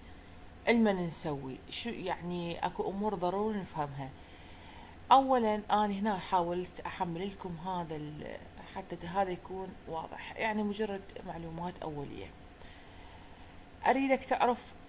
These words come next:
بعض الفقرات. الانسرتينتي اللي تجينا من الكلايمت تشينج، من الموديلات الهيدرولوجية، أي،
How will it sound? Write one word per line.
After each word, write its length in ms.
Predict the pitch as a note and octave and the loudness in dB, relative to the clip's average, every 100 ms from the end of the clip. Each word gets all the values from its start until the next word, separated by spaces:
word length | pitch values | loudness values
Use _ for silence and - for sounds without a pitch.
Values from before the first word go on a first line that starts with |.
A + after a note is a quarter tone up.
| - | 0
بعض 220 | F#3 F#3+ | 6 6
الفقرات. 640 | A3 - F3+ B2+ - - - - - - - - - - - - - | 4 0 0 2 2 0 -10 -14 -16 -16 -16 -16 -16 -16 -14 -12 -4
الانسرتينتي 1040 | G3+ D4+ D#4+ D4 A#3 - A3 F3 D#3+ - D3+ | 6 8 8 4 4 4 0 0 -2 -2 -2
اللي 220 | D3+ E3+ | -2 -4
تجينا 580 | F#3+ E3+ G#3+ A3+ F3+ E3 | -6 -2 0 2 2 2
من 160 | F#3 | 2
الكلايمت 560 | G#3 F#3 F3+ E3 D#3+ D#3 | 0 0 2 2 2 -4
تشينج، 420 | - E3 D3+ D3 | -4 -2 -2 -2
من 120 | D#3 F#3 | -2 -2
الموديلات 580 | F#3 E3 D#3+ D#3 D#3+ | -2 0 0 0 0
الهيدرولوجية، 1160 | E3 D#3 D#3 D3 D3 D3 D3 C#3+ D3+ D3+ D3+ C#3+ - - - - C4+ | -2 -2 -2 0 0 0 -2 -2 -2 0 0 -2 -8 -16 -16 -2 2
أي، 220 | C4 | 2